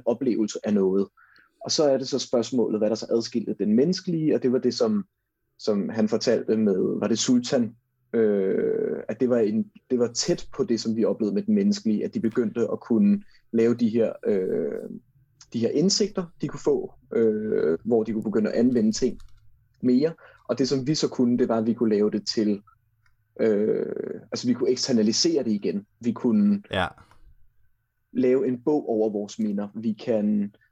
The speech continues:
Speaker 1: øh, lave et maleri over vores følelser. Altså på en eller anden måde prøve at eksternalisere det her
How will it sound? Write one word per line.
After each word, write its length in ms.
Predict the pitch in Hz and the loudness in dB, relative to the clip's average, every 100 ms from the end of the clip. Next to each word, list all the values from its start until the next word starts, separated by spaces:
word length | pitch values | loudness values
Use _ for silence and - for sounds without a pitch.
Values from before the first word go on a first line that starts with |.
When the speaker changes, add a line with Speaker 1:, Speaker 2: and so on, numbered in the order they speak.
| _ _ _ 120 | _ _ _ 0
Speaker 1:
øh, 880 | 110 101 95 95 - - - - - - | 2 2 0 -2 -4 -4 -6 -8 -10 -2
lave 300 | 113 117 120 | 2 4 4
et 120 | 117 | 4
maleri 480 | 113 107 107 151 170 | 2 2 2 0 0
over 240 | 117 113 110 | 0 2 2
vores 280 | 104 104 - | -2 -4 -2
følelser. 520 | 113 107 113 123 - 113 | 2 2 2 -2 -4 -6
Altså 160 | 120 | -4
på 80 | 120 | 0
en 20 | |
eller 100 | 127 | 2
anden 40 | 120 | 2
måde 120 | 110 | 2
prøve 220 | 127 120 98 | 0 0 0
at 40 | |
eksternalisere 760 | 117 - 113 107 - 156 131 123 | -2 -6 -8 -4 -2 0 -2 -2
det 100 | 113 | -2
her 100 | 117 | -2